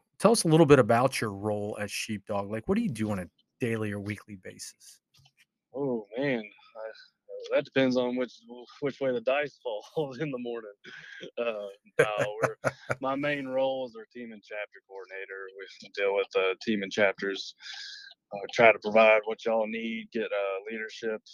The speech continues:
Speaker 2: conferences scheduled, um, deal with the finances for y'all, uh, and kind of rolling into now, uh, a little bit of an accounting piece for Sheepdog as well.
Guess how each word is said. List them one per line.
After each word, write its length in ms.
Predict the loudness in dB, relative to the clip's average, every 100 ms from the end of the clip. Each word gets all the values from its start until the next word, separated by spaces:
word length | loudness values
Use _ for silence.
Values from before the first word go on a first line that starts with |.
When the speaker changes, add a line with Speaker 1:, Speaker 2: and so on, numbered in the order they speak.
| -20 -20 _
Speaker 2:
conferences 560 | -4 -4 -6 -10 -10 -6
scheduled, 580 | 0 0 2 2 2 -2 -12 -12 -8
um, 340 | -6 -4 -6 -10 _ -6
deal 180 | 0 2
with 120 | 0
the 100 | -2 0
finances 800 | 2 2 0 -4 -4 -6 -6 -2
for 100 | 2
y'all, 460 | 6 8 8 6 0 -10 -14 -12 -14 -16 _ 0
uh, 140 | 2 0
and 100 | -2 0
kind 180 | 2 4
of 120 | 2 -2 4
rolling 320 | 8 10 8 0
into 340 | -4 -6 -10 -8
now, 600 | -6 -2 -2 -2 -4 -6
uh, 760 | -4 -2 -2 -6 _ _ -14 -10
a 20 | -4
little 280 | 0 0 0
bit 100 | 0
of 100 | 0
an 80 | -2 -4
accounting 420 | -2 0 0 -2
piece 400 | 0 0 0 -4 2
for 440 | 4 6 6 2 -2 -18 -18 -16 -16 -6
Sheepdog 540 | 12 12 12 12 10
as 140 | 8 4
well. 400 | 6 8 6